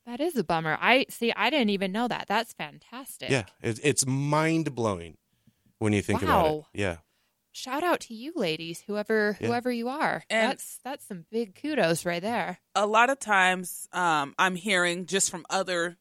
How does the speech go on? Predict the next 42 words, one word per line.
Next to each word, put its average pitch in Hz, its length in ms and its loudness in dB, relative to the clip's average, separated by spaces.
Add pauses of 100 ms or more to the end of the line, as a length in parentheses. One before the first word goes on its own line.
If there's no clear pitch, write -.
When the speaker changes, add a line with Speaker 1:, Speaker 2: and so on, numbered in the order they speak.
Speaker 3:
st-, - 260 -16
my, 170 280 0 (560)
my 175 160 2
station 190 360 0
included, 165 460 0
you 160 60 -12
know, 160 120 -4
A 147 80 -2
B 175 100 -10
C 185 160 -14
four 165 260 -2
and 160 120 -8
then 131 140 -20
other 170 160 -2
media 175 320 -4
outlets 147 360 -2
out 165 140 0
here, 147 280 -2 (320)
they 233 140 6
say, 202 400 0 (260)
too, 269 340 0
a 185 140 -4
lot 202 240 4
of 214 100 -4
it - 60 -4
has 190 260 -2
to - 100 -12
do 180 240 -4
with 165 240 0 (180)
proximity. 147 760 -2 (680)
B 190 160 0
Y 185 180 8
U, 185 500 4 (160)
forty 180 340 2
minutes 175 300 0
away, 170 280 2
forty-five 165 460 0
minutes 165 220 -6
away, 156 340 -2 (320)
Utah's 170 500 -2
right 151 240 -6
here. 143 300 -6